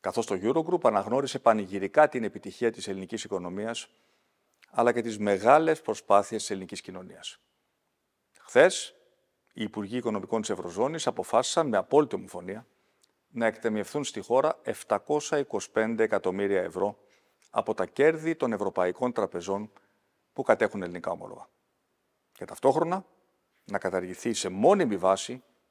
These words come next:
η αύξηση που προβλεπόταν στο επιτόκιο των δανείων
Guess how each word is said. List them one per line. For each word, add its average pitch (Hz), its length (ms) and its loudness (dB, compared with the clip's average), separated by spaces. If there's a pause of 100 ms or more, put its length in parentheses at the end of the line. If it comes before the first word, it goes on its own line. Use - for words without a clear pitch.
(220)
η 110 120 0
αύξηση 175 560 4
που 156 80 -4
προβλεπόταν 117 600 -2
στο - 160 -6
επιτόκιο 139 540 -4
των 110 180 -4
δανείων 98 580 -4